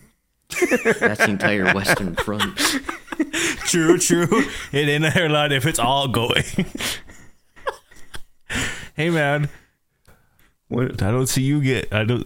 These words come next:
Speaker 3: yeah, I see your forehead getting larger too. <laughs>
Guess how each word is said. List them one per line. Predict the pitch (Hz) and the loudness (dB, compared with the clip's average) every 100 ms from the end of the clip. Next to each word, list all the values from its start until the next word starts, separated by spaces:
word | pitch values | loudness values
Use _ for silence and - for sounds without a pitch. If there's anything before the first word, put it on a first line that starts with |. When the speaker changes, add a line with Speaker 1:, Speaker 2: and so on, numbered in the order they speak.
| 107 | 0
Speaker 3:
yeah, | 120 117 | 2 2
I | |
see | 120 135 | 2 2
your | 135 139 | 2 0
forehead | 123 123 120 113 | 0 2 2 2
getting | 120 110 110 | 2 2 2
larger | 117 117 117 | 2 2 0
too. | 104 147 131 135 | 0 2 2 0
<laughs> | - - 349 - 403 - - - - - | -4 -12 -10 -6 -6 -6 -8 -10 -16 -12